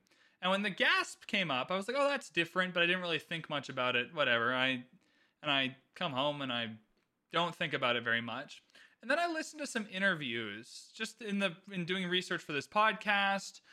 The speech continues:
in just being interested in Hamilton. You know, Lin-, Lin-Manuel Miranda's Drunk History is awesome. I do some interviews, and inevitably they get asked about why certain things are in the stage production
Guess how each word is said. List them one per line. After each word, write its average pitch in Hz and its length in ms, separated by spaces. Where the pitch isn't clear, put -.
in 143 800
just - 260
being 123 220
interested 127 400
in 123 60
Hamilton. 165 580
You 156 80
know, 139 200
Lin-, 151 300
Lin-Manuel 151 360
Miranda's 135 360
Drunk 131 240
History 131 340
is 120 80
awesome. 143 440
I 165 60
do 220 140
some 285 180
interviews, 139 840
and 160 640
inevitably 202 520
they 165 100
get 180 200
asked 240 440
about 147 220
why 156 200
certain 156 380
things 135 360
are 127 100
in 131 140
the 131 80
stage 131 340
production 113 680